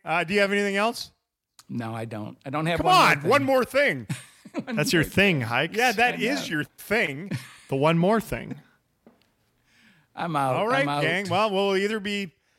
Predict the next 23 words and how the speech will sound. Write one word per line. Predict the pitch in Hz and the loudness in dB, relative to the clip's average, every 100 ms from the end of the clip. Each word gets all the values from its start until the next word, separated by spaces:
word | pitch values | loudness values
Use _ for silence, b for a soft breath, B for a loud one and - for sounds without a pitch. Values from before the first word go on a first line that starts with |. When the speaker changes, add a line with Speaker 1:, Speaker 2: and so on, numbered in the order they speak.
| _ _ | _ _
Speaker 1:
celebrating | - 175 170 202 175 190 202 214 196 | -8 -4 -2 -2 0 0 0 -4 -6
or, | - 165 165 165 165 135 _ _ _ _ _ _ _ - | -4 0 2 2 0 -4 _ _ _ _ _ _ _ -12
uh, | 139 143 147 | -6 -4 -4
it'll | 156 151 147 | -4 -4 -4
be | 156 151 147 131 _ | -4 -4 -4 -8 _
an | 143 143 | -8 -6
absolute | 156 160 175 156 156 - _ _ - | -6 -6 -6 -6 -6 -10 _ _ -12
incredulous | 143 - 165 165 165 165 151 - _ _ _ - | -12 -6 -6 -4 -4 -4 -6 -12 _ _ _ -6
playoff | 160 165 160 - | -2 0 0 -4
berth, | 127 160 156 - - _ _ _ _ _ _ - | -4 -2 -2 -6 -14 _ _ _ _ _ _ -6
or | 139 | -4
we'll | 147 151 | -2 -4
be, | 143 147 143 143 143 - | -4 -4 -2 -4 -6 -8
and, | 147 139 170 | -8 -8 -4
and | 160 | -4
I | 147 | -4
guess | 139 147 - | -4 -4 -6
previewing | - 175 156 151 156 151 | -6 -4 -2 -2 -2 -4
a | |
first | 127 160 147 | -6 -8 -8
round | 151 135 120 | -6 -6 -6
matchup, | 156 185 135 110 | -6 -6 -6 -6
right? | 117 160 | -4 -6